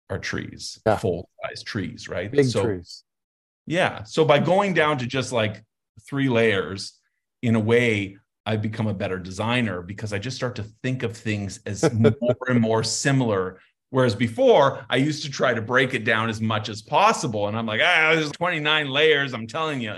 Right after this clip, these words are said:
Speaker 2: I was gonna say, there was about twenty-seven in there.
Speaker 1: <laughs> Yeah.
Speaker 2: I have a little bit of exciting news,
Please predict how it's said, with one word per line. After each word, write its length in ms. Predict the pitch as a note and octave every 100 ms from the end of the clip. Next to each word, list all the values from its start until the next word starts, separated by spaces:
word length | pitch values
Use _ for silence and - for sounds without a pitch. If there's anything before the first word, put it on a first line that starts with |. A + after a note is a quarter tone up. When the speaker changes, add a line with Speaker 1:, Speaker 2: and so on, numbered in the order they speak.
| B2
Speaker 2:
I 100 | D3+
was 180 | F3 E3
gonna 120 | E3
say, 220 | - E3
there 160 | D3 E3
was 100 | D#3
about 280 | D3+ C#3+ -
twenty-seven 680 | D#3 D3+ C3 D#3 C#3 B2+
in 140 | A#2 A2
there. 240 | G#2 G2 _
Speaker 1:
<laughs> 200 | C3+ -
Yeah. 240 | D4 E4+ D4+
Speaker 2:
I 140 | - D#3
have 180 | F#3+ F4+
a 40 |
little 280 | F4+ D4 G3
bit 160 | F#3
of 80 | E3
exciting 580 | C#3 - D#3 D3 C3 A#2+
news, 580 | C3 B2+ G#2 A2 B2